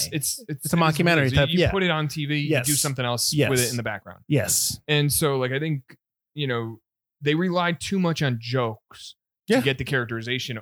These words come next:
Speaker 1: over.
Speaker 2: Yeah.
Speaker 1: Versus the other guys who, you know, I think, you know, and we'll talk about Black Panther next month and, and Ryan Coogler, who is a fantastic storyteller.
Speaker 2: Mm-hmm.
Speaker 1: And he can insert jokes where they, where they fit.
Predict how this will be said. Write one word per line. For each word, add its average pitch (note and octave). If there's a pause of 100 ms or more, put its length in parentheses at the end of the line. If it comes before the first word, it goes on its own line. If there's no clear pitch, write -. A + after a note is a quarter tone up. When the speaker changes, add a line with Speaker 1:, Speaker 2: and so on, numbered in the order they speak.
Speaker 1:
over. G#2
Speaker 2:
Yeah. E3+ (120)
Speaker 1:
Versus C#3
the C#3
other F3+
guys C#3
who, A#2 (220)
you C#3
know, A2
I A#2+
think, A#2 (100)
you B2
know, A2+
and A#2+
we'll D3
talk F3+
about D3+
Black C3+
Panther C3
next A#2
month A#2
and, A2+
and A#2
Ryan A2+
Coogler, A2
who A2
is G#2
a G2+
fantastic A#2
storyteller. F#2
Speaker 2:
Mm-hmm. G3+ (280)
Speaker 1:
And A2+
he F3+
can E3+ (460)
insert F#3
jokes D3
where C3
they, A#2 (520)
where B2+
they G2+
fit. -